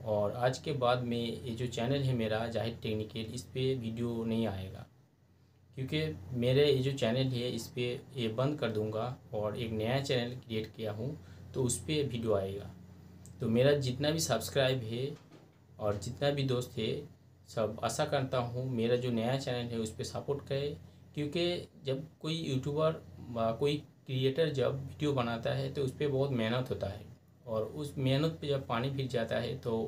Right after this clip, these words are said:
बहुत ही ख़राब लगता है और मतलब वो एकदम टूट जाता है। मेरे साथ भी ऐसा हुआ। लेकिन ये जो चैनल है ये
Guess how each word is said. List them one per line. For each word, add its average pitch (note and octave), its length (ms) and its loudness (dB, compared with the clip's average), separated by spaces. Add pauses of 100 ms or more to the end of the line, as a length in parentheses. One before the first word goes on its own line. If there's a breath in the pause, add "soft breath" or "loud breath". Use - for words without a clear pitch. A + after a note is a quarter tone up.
बहुत C3 300 2
ही C3+ 60 -2
ख़राब A2+ 300 2
लगता G2 280 -4
है B2+ 220 -14 (760 soft breath)
और A2 260 2
मतलब A#2+ 380 2
वो C#3+ 240 6
एकदम C#3+ 300 2 (160)
टूट D3+ 160 0
जाता G#2+ 280 4
है। - 240 -8 (180)
मेरे B2+ 160 2
साथ C#3+ 160 2
भी C3+ 160 2
ऐसा A2 220 2
हुआ। G#2 280 -6 (880)
लेकिन C3 380 -2
ये D3 80 4
जो E3 120 2
चैनल C#3 340 4
है B2 160 2 (140)
ये A#2+ 200 2